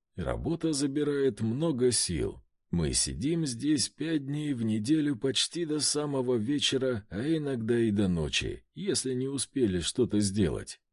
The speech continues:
Именно поэтому корпоратив — прекрасная отдушина для всех и каждого. Еще и год успешно закрыли.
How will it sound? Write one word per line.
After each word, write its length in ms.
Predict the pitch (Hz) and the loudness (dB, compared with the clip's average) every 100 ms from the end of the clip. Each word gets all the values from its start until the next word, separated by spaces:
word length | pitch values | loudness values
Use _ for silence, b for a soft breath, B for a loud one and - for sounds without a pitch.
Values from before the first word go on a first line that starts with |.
| - | -4
Именно 480 | 170 160 151 147 117 | 0 0 -2 -4 -2
поэтому 600 | 117 120 110 92 82 67 | 2 2 4 2 0 0
корпоратив — 880 | 69 55 - 53 - 165 160 - _ | -4 -4 -6 -6 -2 -2 -2 -6 _
прекрасная 840 | - 202 - 156 156 135 143 139 139 | -8 -8 -6 -4 -2 -2 -2 -4 -2
отдушина 680 | 104 135 139 - 120 113 | 0 2 2 2 2 2
для 300 | 92 64 55 | 0 -2 -6
всех 440 | - - 165 127 143 | -2 -2 -2 -2 -2
и 100 | 113 | -2
каждого. 800 | 104 92 82 67 64 52 - - _ _ - | 0 2 0 -2 -4 -6 -12 -18 _ _ -6
Еще 560 | 139 123 - - 196 | -2 0 0 0 0
и 140 | 170 165 | 2 2
год 320 | 107 156 151 | 2 0 0
успешно 600 | 127 - 135 127 127 120 | -4 -4 -2 -2 0 2
закрыли. 720 | 104 113 113 98 62 - - | 2 0 2 2 0 -6 -10